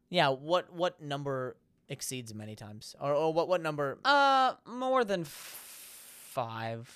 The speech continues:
Speaker 1: More than five?
Speaker 2: More than five or
Speaker 1: Haven't
Speaker 2: m-,
Speaker 1: done more than
Speaker 2: many
Speaker 1: five.
Speaker 2: times.
Speaker 1: No,
Speaker 2: Okay.
Speaker 1: I haven't done more than five.
Speaker 2: All right, that's fine.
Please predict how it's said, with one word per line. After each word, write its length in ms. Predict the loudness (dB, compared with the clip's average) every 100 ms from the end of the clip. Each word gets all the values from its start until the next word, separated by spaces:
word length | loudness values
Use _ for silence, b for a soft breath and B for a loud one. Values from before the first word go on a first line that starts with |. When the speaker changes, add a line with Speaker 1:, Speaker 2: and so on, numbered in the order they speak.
| -10
Speaker 1:
More 280 | 0 2 2
than 140 | 0
five? 320 | -2 -4 -4 0
Speaker 2:
More 180 | 2
than 120 | 2 0
five 260 | 2 2 0
or 60 |
Speaker 1:
Haven't 320 | 2 2 2
Speaker 2:
m-, 20 | 0
Speaker 1:
done 140 | 0
more 140 | -2 -2
than 80 |
Speaker 2:
many 200 | -2 -2 -4
Speaker 1:
five. 80 |
Speaker 2:
times. 340 | -6 -8 -10 -16 _ _ -10
Speaker 1:
No, 60 |
Speaker 2:
Okay. 100 | -8 -8
Speaker 1:
I 40 | -8
haven't 180 | -6 -6
done 140 | -6
more 140 | -8
than 120 | -12 -12
five. 120 | -10
Speaker 2:
All 60 | -10
right, 100 | -12 _
that's 200 | -10 -10
fine. 180 | -14